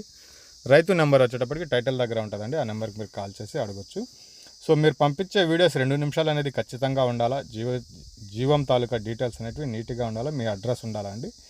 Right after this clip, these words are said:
ఈ మూడిట్లో ఏ ఒక్కటి మిస్ అయినా కానీ మీ వీడియోస్ అనేటివి అప్‌లోడ్ చేయడం కుదరదు। So, అర్థం చేసుకునేసి నీట్‌గా వీడియోస్ అనేటివి పంపించండి। So, ఇకపోతే ఇక్కడ కనిపించేది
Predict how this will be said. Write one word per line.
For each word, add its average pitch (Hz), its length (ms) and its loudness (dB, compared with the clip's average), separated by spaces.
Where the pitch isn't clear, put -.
ఈ 127 60 -2
మూడిట్లో 139 440 2
ఏ 127 200 4
ఒక్కటి 123 240 -4
మిస్ 117 240 -6
అయినా 113 180 -4
కానీ 120 180 -4
మీ 143 140 -4
వీడియోస్ 107 260 -6
అనేటివి 107 260 -6
అప్‌లోడ్ 107 240 -6
చేయడం 107 280 -6
కుదరదు। 104 440 -6
So, - 140 -8
అర్థం 113 240 0
చేసుకునేసి 117 460 -6
నీట్‌గా 113 320 -2
వీడియోస్ 104 280 -6
అనేటివి 104 280 -8
పంపించండి। 110 580 -10
So, - 100 -4
ఇకపోతే 180 300 2
ఇక్కడ 170 180 2
కనిపించేది 151 680 0